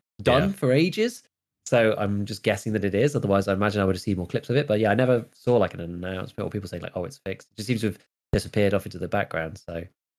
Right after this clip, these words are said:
Speaker 1: presumably that was made a bit more accurate. But, uh,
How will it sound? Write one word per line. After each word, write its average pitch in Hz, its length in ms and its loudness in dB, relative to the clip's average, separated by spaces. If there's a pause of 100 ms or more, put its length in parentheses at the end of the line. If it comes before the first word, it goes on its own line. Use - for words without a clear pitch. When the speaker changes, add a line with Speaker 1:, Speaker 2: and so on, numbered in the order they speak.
(400)
Speaker 1:
presumably 104 640 2
that 95 160 -2
was 95 100 -6
made 95 200 -2
a - 20 -14
bit 92 140 -6
more 90 140 -6
accurate. 80 400 -10 (420)
But, 90 180 -8
uh, 90 120 -6